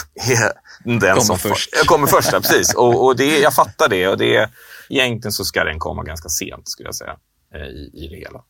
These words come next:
Speaker 1: Du ska ha ganska mycket saker färdigt först innan du ska börja titta på teknologin.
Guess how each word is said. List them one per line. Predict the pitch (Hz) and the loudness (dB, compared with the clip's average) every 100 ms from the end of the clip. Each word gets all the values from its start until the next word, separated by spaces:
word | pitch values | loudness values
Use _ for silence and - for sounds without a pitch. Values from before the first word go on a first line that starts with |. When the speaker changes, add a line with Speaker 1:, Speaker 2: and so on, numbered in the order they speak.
| - | -10
Speaker 1:
Du | 104 | -4
ska | 107 | 2
ha | 107 | 2
ganska | 101 92 90 | 2 -2 -6
mycket | 87 80 | -10 -8
saker | 82 - | -8 -8
färdigt | - 82 82 90 | -6 -4 -6 -14
först | - 78 - | -14 -16 -16
innan | - 76 76 | -18 -18 -18
du | |
ska | 78 - | -14 -12
börja | 80 73 | -10 -12
titta | 76 - - | -12 -16 -16
på | |
teknologin. | - 78 85 85 90 | -16 -18 -16 -14 -14